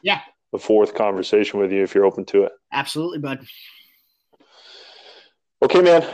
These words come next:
Speaker 1: I'd like to
Speaker 2: Have a
Speaker 1: be,
Speaker 2: good day.
Speaker 1: I'd like to be your biz nasty.
Speaker 2: <laughs> I know. We, we can, uh,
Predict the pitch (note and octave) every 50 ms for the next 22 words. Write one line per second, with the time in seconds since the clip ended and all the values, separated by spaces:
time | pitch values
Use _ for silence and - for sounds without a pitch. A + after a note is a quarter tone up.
0 | - - - - - - F3+ F#3+ F#3 A#3+ B3 A#3+ - - B3+ - - C3 G3+ C#3+
1 | G#4 - D3 C#3 - - - - G3 F#3+ B3 B3 - - B3+ G#3 F#3 G#3 G3 F#3
2 | E3 D#3 C#3+ D#3+ D#3+ D3+ C#3+ C#3 C#3 C#3 C#3+ C#3+ - - C#3+ C#3 C3+ _ _ _
3 | _ _ _ _ _ _ _ _ _ _ - - - - - - - - F#3 F3
4 | - - - A3 - - - - - F3 F3 F3+ - - E3+ F3 - - - F#3
5 | D#3+ - - - - - A#2+ B2+ C3+ B2+ A#2+ G2+ F#2+ A2+ C3 C3+ C#3 - C3 C3
6 | B2 - C#3+ C#3+ C#3 C3+ C3+ C3 B2+ B2+ B2+ B2 A#2+